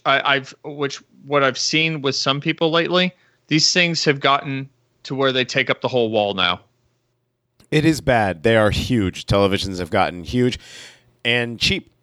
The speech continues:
Speaker 1: Cheap. Super cheap.
Speaker 2: That was
Speaker 1: We're
Speaker 2: the
Speaker 1: talking
Speaker 2: thing.
Speaker 1: like,
Speaker 2: Well,
Speaker 1: we're,
Speaker 2: a long
Speaker 1: we're
Speaker 2: time
Speaker 1: talking
Speaker 2: ago.
Speaker 1: like, uh, eight.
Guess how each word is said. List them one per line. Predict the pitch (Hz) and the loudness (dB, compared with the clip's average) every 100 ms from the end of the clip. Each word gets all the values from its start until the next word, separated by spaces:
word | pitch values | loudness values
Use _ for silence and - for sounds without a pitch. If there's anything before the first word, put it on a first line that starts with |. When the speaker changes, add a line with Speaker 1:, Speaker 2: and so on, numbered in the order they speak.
| _ _ _ _ _ _ _ _ _ _ _ _ _ _ _ _ - | _ _ _ _ _ _ _ _ _ _ _ _ _ _ _ _ -6
Speaker 1:
Cheap. | - 175 117 - _ _ _ | 0 0 -2 -8 _ _ _
Super | - - - - 185 151 | -4 -2 0 0 0 -2
cheap. | 131 - 113 143 | -2 0 0 0
Speaker 2:
That | 170 214 | -2 0
was | 226 190 | 0 0
Speaker 1:
We're | 180 | 0
Speaker 2:
the | |
Speaker 1:
talking | 202 190 | 0 0
Speaker 2:
thing. | 160 170 | 0 0
Speaker 1:
like, | 135 123 | 0 2
Speaker 2:
Well, | 160 151 - _ _ - 165 - | 0 0 -6 _ _ -20 -18 -4
Speaker 1:
we're, | 165 | 0
Speaker 2:
a | |
long | 147 165 | 2 2
Speaker 1:
we're | 175 | 2
Speaker 2:
time | 180 | 2
Speaker 1:
talking | 214 | 2
Speaker 2:
ago. | 196 | 2
Speaker 1:
like, | 175 147 147 | 2 0 0
uh, | 143 135 120 - 151 | 2 4 2 0 -2
eight. | 185 - | -4 -4